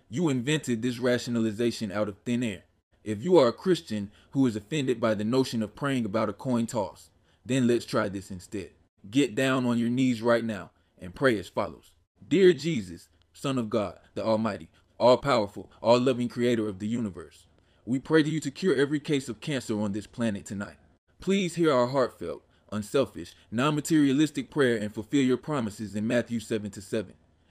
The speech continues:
Matthew seventeen twenty, Matthew twenty-one twenty-one, Mark eleven twenty-four, John fourteen twelve fourteen, Matthew eighteen nineteen, Mark nine twenty-three, Luke one thirty-seven,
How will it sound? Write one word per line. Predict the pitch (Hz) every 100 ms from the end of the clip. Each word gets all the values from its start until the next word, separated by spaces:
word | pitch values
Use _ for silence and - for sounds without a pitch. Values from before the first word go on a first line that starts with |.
| -
Matthew | 107 139 139 143
seventeen | - 127 131 123 131 123
twenty, | - 135 107 - -
Matthew | 120 117 117
twenty-one | 113 139 127 117 123 123
twenty-one, | 139 127 117 113 95 - _ _ -
Mark | 110 131 127
eleven | 113 113 101 104
twenty-four, | 135 120 110 107 90 - _ _ _
John | - 123 123
fourteen | - 127 117 131 131
twelve | - 123 117
fourteen, | - 117 107 110 101 - -
Matthew | 113 120 120
eighteen | 104 107 - 120
nineteen, | 113 101 - 113 - _ _ _ _
Mark | 101 123 110
nine | 113 113 117
twenty-three, | 127 123 117 117 107 - -
Luke | 113 139
one | 117 127
thirty-seven, | - 127 131 - 107 95